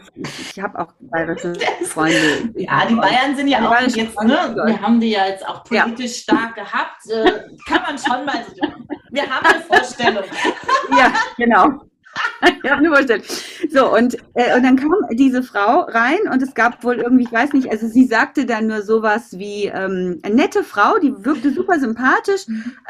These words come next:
Speaker 1: äh, und sie sagte, so kannst du mich gut hören oder,
Speaker 2: Mhm.
Speaker 1: ähm, ist alles, ähm, oder hat's jetzt geklappt mit der Verbindung?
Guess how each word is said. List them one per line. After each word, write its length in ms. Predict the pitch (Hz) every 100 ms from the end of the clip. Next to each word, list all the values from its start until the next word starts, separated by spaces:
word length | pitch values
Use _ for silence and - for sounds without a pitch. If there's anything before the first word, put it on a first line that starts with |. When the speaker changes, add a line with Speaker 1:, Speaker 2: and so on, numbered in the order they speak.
| 254
Speaker 1:
äh, 60 |
und 120 | 254 254
sie 100 | 254
sagte, 320 | 254 269 277
so 120 | 254
kannst 320 | 254 302 311
du 40 | 277
mich 200 | 262 262
gut 280 | 214 190 -
hören 400 | 320 359 359 330
oder, 560 | 240 233 226 233 214
Speaker 2:
Mhm. 140 | 214 214
Speaker 1:
ähm, 300 | 240 262 320
ist 160 | - -
alles, 460 | - 226 220 226 _
ähm, 340 | - 214 208 208
oder 200 | 220 220
hat's 200 | 233 -
jetzt 240 | 226 -
geklappt 520 | 180 180 302 415 -
mit 140 | 240 226
der 100 | 196
Verbindung? 760 | 180 - 277 302 339 349 339